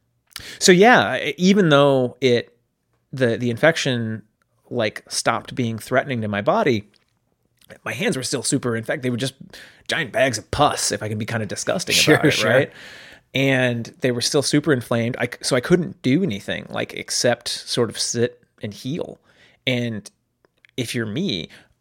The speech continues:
Speaker 1: all of your interests involve the use of your hands. Like, I, you know, I draw and I write and, <laughs> you know, I, I even know how to do some H T M L and C S S and JavaScript and,
Speaker 2: Yeah.
Speaker 1: like,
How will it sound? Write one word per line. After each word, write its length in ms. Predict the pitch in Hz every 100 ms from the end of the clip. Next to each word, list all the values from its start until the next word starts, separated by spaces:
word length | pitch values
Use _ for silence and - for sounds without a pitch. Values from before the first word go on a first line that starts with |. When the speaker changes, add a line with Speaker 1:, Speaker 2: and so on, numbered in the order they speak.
| -
Speaker 1:
all 340 | 120 147 175
of 100 | 143
your 140 | 123 120
interests 800 | 131 151 - 101 - - - -
involve 760 | 120 117 110 107 120 117 113 107
the 100 | 107
use 300 | 104 123 -
of 100 | 110
your 100 | 110
hands. 540 | 135 180 98 69 85
Like, 440 | 87 110 101 - - _ _ _ -
I, 640 | 113 101 95 92 92 98 -
you 100 | 101
know, 140 | -
I 100 | 98
draw 640 | 107 113 117 117 95 87 85
and 560 | - 101 101 98 95 98
I 640 | 107 104 101 101 101 101 98
write 680 | 113 113 123 95 - - - _ _ -
and, 720 | 107 98 98 101 107 - - - -
<laughs> 140 | -
you 120 | 139
know, 120 | 110 117
I, 220 | 110 107 - - -
I 180 | 113 117 - _
even 360 | 135 135 147
know 140 | 131 131
how 120 | 127
to 60 | 123
do 200 | 117 117
some 180 | 120 117
H 160 | 117
T 80 | -
M 80 | 113
L 160 | 117
and 100 | 120
C 180 | - 120
S 120 | 113
S 200 | 117 117
and 80 | 117
JavaScript 600 | 113 120 117 - 104 95 113
and, 120 | 110
Speaker 2:
Yeah. 260 | 113 123
Speaker 1:
like, 180 | 123 -